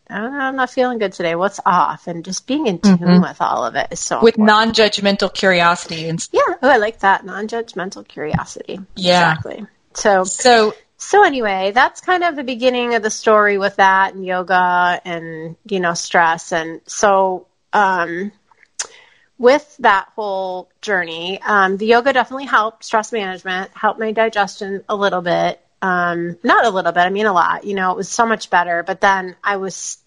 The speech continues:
Speaker 1: I had another flare up a few, probably, like, six months to a year later, and I was like, "Wait a minute, I'm doing all the things right."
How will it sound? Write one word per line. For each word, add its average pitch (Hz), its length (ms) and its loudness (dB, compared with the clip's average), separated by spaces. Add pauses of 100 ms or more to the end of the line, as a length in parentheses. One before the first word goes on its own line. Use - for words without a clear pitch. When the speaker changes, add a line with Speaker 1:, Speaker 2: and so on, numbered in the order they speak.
Speaker 1:
I 196 120 -2
had 202 180 0
another 190 320 -2
flare 165 380 -4
up - 200 -4
a - 80 -20
few, 170 480 -6 (480)
probably, 202 260 -2
like, - 140 -12
six - 380 -8
months 180 360 -2
to 165 120 -4
a 160 60 -2
year 160 260 -4
later, 165 260 -6
and 151 140 -8
I 151 80 -8
was 185 160 -8
like, 190 160 -6
"Wait 277 160 4
a 349 60 4
minute, 302 180 2
I'm 214 80 0
doing 240 240 2
all 254 140 6
the 247 60 2
things 247 280 -4
right." 226 420 2